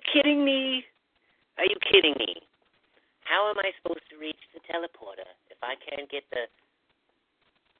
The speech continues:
okay, how am I supposed to go down into the basement to do my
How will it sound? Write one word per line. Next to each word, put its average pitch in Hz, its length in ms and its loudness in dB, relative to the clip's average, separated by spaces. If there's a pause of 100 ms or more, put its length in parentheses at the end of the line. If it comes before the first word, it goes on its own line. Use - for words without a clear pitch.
(480)
okay, 92 260 -4 (760)
how 190 400 -4
am 185 80 -4
I 156 140 -6 (160)
supposed 127 500 -6 (340)
to 123 80 -8
go 110 300 2
down 104 240 6
into 127 240 -2
the 147 120 0
basement 170 520 4
to 120 140 -12
do 123 100 -6
my 127 180 0